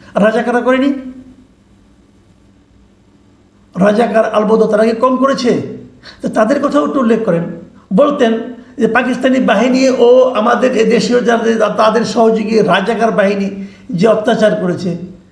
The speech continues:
রাজাকারকে দিয়ে আপনি ক্লিন চিট দিচ্ছেন কেন? আচ্ছা, পাকিস্তানি বাহিনী অথবা একাত্তরে কী ধরনের অপরাধ হয়েছে তার কিন্তু কোনো বর্ণনা দিচ্ছেন না। শেখ হাসিনা একটা বর্ণনা দিচ্ছেন, বর্ণনা দিলেন না, যদি একটা বর্ণনা দিতেন তখন কী হয়েছে দেননি।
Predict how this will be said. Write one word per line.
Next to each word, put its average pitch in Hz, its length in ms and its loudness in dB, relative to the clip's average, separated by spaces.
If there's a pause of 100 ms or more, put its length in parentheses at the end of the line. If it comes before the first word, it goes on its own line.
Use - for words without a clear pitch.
(200)
রাজাকারকে 269 600 0
দিয়ে 277 240 2
আপনি 262 240 -4
ক্লিন 247 300 2
চিট 214 160 0
দিচ্ছেন 165 340 -2
কেন? - 140 -8 (320)
আচ্ছা, 190 200 -4 (600)
পাকিস্তানি 294 540 0
বাহিনী 262 260 0
অথবা 233 200 0
একাত্তরে 302 560 0
কী 285 260 0
ধরনের 330 360 2
অপরাধ 226 320 2
হয়েছে 180 240 -2 (260)
তার 285 200 2
কিন্তু 302 200 2
কোনো 294 160 4
বর্ণনা 285 320 2
দিচ্ছেন 220 300 -2
না। 147 220 -4 (180)
শেখ - 260 -2
হাসিনা 262 260 0
একটা - 140 0
বর্ণনা 262 260 2
দিচ্ছেন, 175 340 -4 (680)
বর্ণনা 294 240 4
দিলেন 277 200 0
না, 254 80 0
যদি 247 160 2
একটা 294 120 2
বর্ণনা 302 240 2
দিতেন 262 300 0 (640)
তখন 254 280 0
কী 233 100 -2
হয়েছে 190 360 0 (920)
দেননি। 151 360 -2